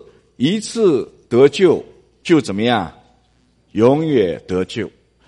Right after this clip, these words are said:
这是一个很多弟兄姊妹都会想到、会争论的问题。不过呢，使徒保罗没有意思在这里面讨论这个问题。保罗在这里的重点是什么呢？保罗在这里的重点是劝勉，在这里告诉弟兄姊妹，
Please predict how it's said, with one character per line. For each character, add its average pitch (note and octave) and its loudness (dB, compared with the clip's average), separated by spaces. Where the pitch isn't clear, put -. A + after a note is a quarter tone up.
这 G#3+ 4
是 F3+ 2
一 - 2
个 D#3 0
很 G#2 -4
多 C3 2
弟 D3+ -4
兄 C#3+ -4
姊 A#2+ -10
妹 A2+ -4
都 D3 0
会 D#3 0
想 D#2+ -8
到、 G#2+ -2
会 B2+ -8
争 G3+ -8
论 G#3 -6
的 B2 -6
问 G#2 -8
题。 C#2 -16
不 - -8
过 G#3+ 0
呢， C3 -2
使 - -8
徒 F3 6
保 D3+ 0
罗 B2+ 2
没 B2+ -2
有 G3+ 2
意 C3+ -4
思 G#2 -10
在 B2+ 0
这 D3 -4
里 C3 -4
面 G#2 -6
讨 E2 -8
论 A#2+ -6
这 B2 -6
个 B2 0
问 A2 -4
题。 D#2 -14
保 C3 2
罗 F#3+ 4
在 G#3 2
这 G#3 0
里 F#3+ 0
的 B3 0
重 G3+ -2
点 G2 -4
是 B2 -8
什 G2 -12
么 F#2 -8
呢？ A#2 -2
保 B2 2
罗 F3 2
在 F#3+ -4
这 G3 -8
里 D3+ -2
的 A#2+ -2
重 D3 -4
点 G2 -2
是 - -14
劝 E3 -2
勉， F2 -10
在 D3+ -2
这 F#3 0
里 D3 0
告 F#3 2
诉 C3 -6
弟 B2+ -4
兄 C3 -4
姊 A#2 -10
妹， F#2 -6